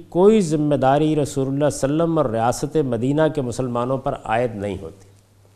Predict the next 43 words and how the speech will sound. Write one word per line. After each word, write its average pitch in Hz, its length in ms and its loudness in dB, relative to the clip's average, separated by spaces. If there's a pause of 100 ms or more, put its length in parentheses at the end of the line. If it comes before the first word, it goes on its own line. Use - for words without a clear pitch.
(880)
یعنی 120 200 -8
پہلی 127 340 0
چیز 160 320 -4
تو 156 80 0
یہ 160 200 2
ہے 113 340 -2 (1300)
کہ 104 200 -10
اس 147 220 -8
کا 165 220 -2
کوئی 208 380 -4
تعلق 143 480 -2
اس 135 100 -6
سے - 180 -6
نہیں 135 320 -4
کہ 135 80 -8
یہ 127 180 -4
رسالت 117 500 -4
میں 113 100 -4
آپ 113 220 -4
صلی 120 120 -8
اللہ 117 40 -6
علیہ 117 240 -8
وسلم 123 100 -8
کی 113 220 -10
اجازت 107 400 -4
سے - 140 -8
ہوا 107 260 -6 (880)
یا 110 140 -8
اس 123 220 -6
کی 131 140 -6
ذمہ 110 300 -6
داری 123 300 0
مسلمانوں 110 580 -4
پر 127 160 -4
عائد 110 220 -2
ہوتی 107 340 -8
ہے۔ 127 40 -6
مسلمانوں 110 640 -6
کا 117 100 -6
ایک 107 260 -8
نظم 139 280 -2
موجود 117 520 -4
تھا، 92 180 -10